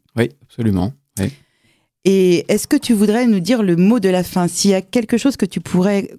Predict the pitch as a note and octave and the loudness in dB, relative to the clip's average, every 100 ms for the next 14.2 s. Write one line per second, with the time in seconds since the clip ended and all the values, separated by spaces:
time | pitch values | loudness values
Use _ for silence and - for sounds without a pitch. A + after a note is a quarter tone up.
0 | - A3 G3+ G#3+ G3+ G#3 F3 F3+ G#3+ - | -2 -2 2 2 2 0 0 -2 -2 0
1 | F3 G3+ F#3+ - G#3 G3 - E3 - _ | -2 -2 -8 -4 -4 -4 -6 -6 -8 _
2 | - A3 A#3 G#3+ F3+ D#3+ C#3 D3 - _ | -2 0 0 0 0 0 -2 -2 -6 _
3 | _ _ _ _ _ _ E4+ C#4+ D3 C3+ | _ _ _ _ _ _ _ _ -14 -8
4 | - D3 - D3+ C#3+ C3+ C#3+ C#3 - A2 | -2 -2 0 -2 0 -2 0 -2 -2 -4
5 | - G#2+ G#2 G2 F#2 _ _ _ _ _ | -2 -2 -2 -4 -10 _ _ _ _ _
6 | _ _ - D3 C#3 A2+ A#2+ A2+ G#2+ B2 | _ _ -4 -2 0 -2 0 -2 -2 -2
7 | B2+ G#2+ G2+ G2 F#2+ G2+ G#2+ A#2 - - | 0 0 2 0 0 0 0 0 -4 -4
8 | A2 G2+ A#2 C3+ B2+ G#2 - _ _ - | -4 -2 0 0 0 -2 -4 _ _ -4
9 | C3+ C#3 C#3 C#3 C3 A#2+ - - C3+ B2+ | -2 -2 -2 -2 -2 -2 -6 -4 0 2
10 | B2 G#2+ G#2+ G2+ B2+ A#2 - A#2 G#2+ A2 | 0 0 -4 -2 0 0 0 0 0 -2
11 | G#2 C3+ B2+ G#2+ A2 G#2+ A#2 A2 G#2+ G#2 | -2 0 0 2 0 0 -2 -2 -2 0
12 | A2+ G2+ - A#2+ A2+ - - G#2+ A#2 A2 | 0 -2 -2 -2 -2 -6 -6 -2 -2 -2
13 | F#2+ - A2 G2+ A2 A2 A2 G2 G2 - | -4 -4 -6 -4 -2 0 0 -4 -8 -8
14 | G2+ A2 | -6 -6